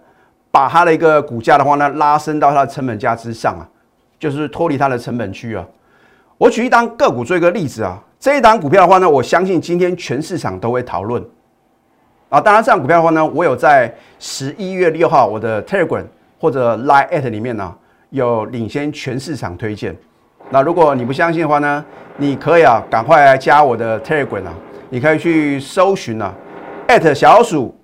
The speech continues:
N T U九九九，你看看呢，我有没有在当天呢就领先全市场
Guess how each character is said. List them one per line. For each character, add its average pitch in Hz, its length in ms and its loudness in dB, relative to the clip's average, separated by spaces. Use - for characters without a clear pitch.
N 175 180 2
T 175 160 -4
U 175 140 -4
九 156 200 -2
九 156 160 2
九， 120 220 -4
你 135 120 -4
看 202 160 2
看 190 120 4
呢， 190 120 0
我 170 180 0
有 170 60 2
没 147 80 0
有 151 60 -4
在 151 180 2
当 143 280 0
天 147 180 -2
呢 143 120 -4
就 143 260 -2
领 107 280 -8
先 143 260 -6
全 117 280 -8
市 139 240 -8
场 - 180 -10